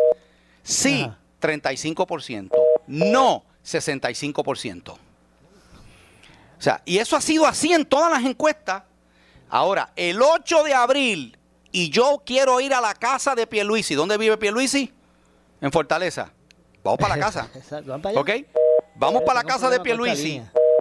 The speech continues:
Speaker 1: Porque yo quiero confrontarlo a él con esto. El ocho de abril de dos mil veintiuno, Pedro Pierluisi, con el gobernador de todos los puertorriqueños, con su boquita de comer, dijo: "El que ignora al pueblo no merece su respeto".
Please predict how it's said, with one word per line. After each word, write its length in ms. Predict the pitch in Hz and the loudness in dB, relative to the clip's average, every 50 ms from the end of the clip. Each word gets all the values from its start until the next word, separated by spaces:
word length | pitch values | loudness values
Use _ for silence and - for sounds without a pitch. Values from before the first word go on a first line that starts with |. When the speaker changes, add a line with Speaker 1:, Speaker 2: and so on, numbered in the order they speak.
| - - _ _ - 160 156 156 156 156 - | 0 -4 _ _ 0 2 4 4 4 2 4
Speaker 1:
Porque 340 | - 190 180 165 - - 170 147 | 2 2 2 0 -2 -6 -4 -2
yo 160 | 143 160 156 | -2 -2 -2
quiero 280 | - 170 170 170 190 180 - | -2 -2 0 0 0 -2 -2
confrontarlo 720 | - - 175 165 - 175 165 156 - - 160 165 165 165 | -2 -2 -2 -2 0 -2 -2 -2 -2 -2 -2 0 0 0
a 40 | 160 | -2
él 80 | 156 | 0
con 200 | - 170 160 165 | -2 -2 -2 0
esto. 460 | 196 262 302 - _ - 302 175 - _ _ _ _ _ _ _ | -2 -2 -2 -2 _ 0 0 0 -2 _ _ _ _ _ _ _
El 220 | - 208 196 196 | -2 -2 0 2
ocho 400 | 220 262 330 359 - - 320 311 311 | 2 2 2 0 0 0 2 2 4
de 100 | 311 269 | 4 4
abril 340 | 247 240 240 262 311 320 302 | 2 2 2 0 -2 0 0
de 80 | 294 | 2
dos 180 | 277 233 247 226 | 2 2 0 0
mil 220 | 226 247 285 285 | 0 -2 -2 0
veintiuno, 640 | 269 277 262 247 - 240 254 262 254 240 208 185 170 | 0 0 0 -2 -4 -2 0 2 4 4 4 2 0
Pedro 600 | - _ - 233 254 285 302 330 330 320 285 285 | -4 _ -2 2 2 4 2 4 4 4 4 4
Pierluisi, 560 | - 269 247 240 240 247 240 240 240 220 208 - | 2 0 0 0 0 0 0 0 0 -2 -2 -2
con 180 | 185 175 170 147 | -2 -2 -2 -2
el 140 | 190 190 | -4 -2
gobernador 800 | 180 185 185 185 185 180 180 170 170 165 180 208 247 277 277 277 | 0 0 2 2 0 0 0 0 0 0 0 2 2 2 0 0
de 160 | 262 262 226 - | 0 0 -2 0
todos 260 | - 220 226 247 247 | 0 2 2 4 2
los 120 | 254 240 | 2 0
puertorriqueños, 840 | - 233 226 220 - 220 202 190 185 170 202 208 208 190 170 160 151 | 0 -2 -4 0 -2 -2 -2 0 -2 -2 0 -2 0 2 0 0 0
con 140 | 156 151 | 0 -2
su 120 | - 156 151 | -2 -2 -2
boquita 360 | 147 143 - 185 190 233 214 | -2 -2 -2 -2 0 0 0
de 80 | 208 202 | 0 -2
comer, 320 | - 196 185 190 185 175 | -4 -4 -4 -4 -6 -4
dijo: 380 | 151 165 156 139 135 120 107 - - - - - - - - _ _ - | -4 -4 -2 0 0 -2 -2 -4 -10 -20 -20 -20 -20 -20 -20 _ _ -4
"El 240 | 170 160 156 143 | -2 -2 -4 -6
que 180 | - - 160 147 | -6 -6 -4 -4
ignora 480 | 139 131 135 139 143 156 185 208 208 190 | -4 -4 -4 -2 -2 0 0 0 0 -2
al 140 | 165 143 | -2 -4
pueblo 480 | - - 165 202 226 240 247 247 233 214 | -8 -6 -2 -2 -2 -2 -2 -4 -4 -4
no 240 | 147 131 135 139 151 | -6 -4 -4 -2 0
merece 380 | 160 151 147 156 147 - 160 131 | 0 0 -2 -2 -4 -6 -6 -6
su 100 | 143 123 | -6 -6
respeto". 500 | 117 127 - _ 117 104 101 - 104 | -6 -8 -6 _ -6 -6 -6 -8 -12